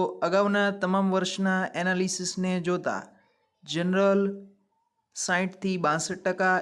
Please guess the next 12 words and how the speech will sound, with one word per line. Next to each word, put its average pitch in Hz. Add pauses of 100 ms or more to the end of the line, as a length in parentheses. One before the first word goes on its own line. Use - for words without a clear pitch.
(120)
એ 165
સી 170
બી 185
સી 175
કેટેગરી 180
પંચાવનથી 175
અઠ્ઠાવન 175
ટકા, 180 (580)
એસ 170
ટી 190 (180)
અડતાલીસથી 180
પંચાવન, 180